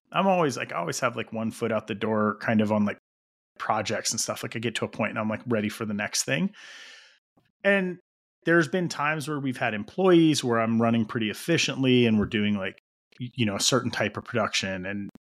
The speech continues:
being really consistent with, like, running Cy Pops and, like, you know, polys and little, like, the pocket stuff. Um, and what I realize is, like, right now, I actually just need to give myself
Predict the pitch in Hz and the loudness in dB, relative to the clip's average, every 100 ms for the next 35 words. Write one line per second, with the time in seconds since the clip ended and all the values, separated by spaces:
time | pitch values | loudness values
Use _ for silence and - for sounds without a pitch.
0 | - 107 185 101 - - - - 110 - | -4 -2 0 -2 -4 -4 -2 -2 -4 -6
1 | 104 107 98 95 - 101 - 98 87 - | -6 -4 -2 -2 -2 -2 -2 -4 -2 -2
2 | 98 95 95 - - - - - 101 95 | -2 -6 -10 -14 -18 -18 -20 -4 -4 -2
3 | - 90 95 90 92 90 92 90 98 - | -4 -2 -2 -4 -6 -6 -6 -6 -8 -10
4 | - 92 95 - - - 107 - - - | -6 -6 -6 -8 -6 -6 -8 -10 -18 -4
5 | 120 110 101 87 95 - _ _ _ _ | 0 2 0 -6 -14 -18 _ _ _ _
6 | _ _ _ _ - - _ _ _ _ | _ _ _ _ -20 -20 _ _ _ _
7 | - 147 139 123 113 110 - _ _ _ | -4 0 2 2 -2 -6 -12 _ _ _
8 | _ _ 131 135 143 123 131 135 120 107 | _ _ -2 2 4 4 2 2 2 -2
9 | 104 101 104 107 110 104 104 123 123 110 | -6 -8 -6 -6 -6 -4 -2 0 0 0
10 | 104 104 - 104 95 107 110 101 98 104 | 0 0 -2 -6 -6 -6 -4 -4 -4 -8
11 | 87 104 98 101 98 - 101 95 - - | -6 -6 -2 -4 0 0 0 -4 -8 -14